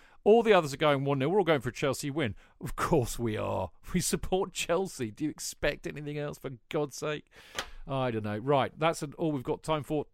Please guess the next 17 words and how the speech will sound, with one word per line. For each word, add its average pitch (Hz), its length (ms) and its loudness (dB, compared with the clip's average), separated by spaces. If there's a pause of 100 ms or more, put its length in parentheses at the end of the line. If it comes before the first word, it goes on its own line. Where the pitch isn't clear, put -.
tonight. 190 540 2 (100)
Uh, 160 340 6
we 170 100 4
will 165 120 4
be 139 100 -2
back 135 400 2
on 135 180 -2
Monday, 123 500 -2 (540)
uh, 120 160 -2
for 139 140 -4
the 123 60 -2
main 147 520 4
Chelsea 120 320 0
Fancast 113 360 -2
show 226 440 4
with 170 220 2
me, 254 680 2